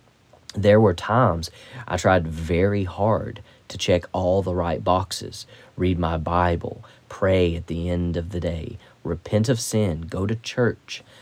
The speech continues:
I tried to do all the things for a while. It never lasted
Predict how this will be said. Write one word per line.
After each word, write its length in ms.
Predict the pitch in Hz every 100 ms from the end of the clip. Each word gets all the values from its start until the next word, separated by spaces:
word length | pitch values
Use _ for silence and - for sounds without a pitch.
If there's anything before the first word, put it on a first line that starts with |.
| - -
I 100 | 104
tried 480 | 104 - 113 127 147
to 140 | -
do 260 | 135 104 95
all 500 | - 85 95 107 107
the 160 | 98 87
things 680 | - 95 90 82 - - - - _ _
for 400 | - - 101 101
a 60 | 92
while. 640 | 82 82 76 65 60 - - _ _ _ _ _ _ _ _ _ _ _ - - - -
It 120 | 101
never 380 | 90 98 110 120
lasted 720 | 92 80 82 - - 80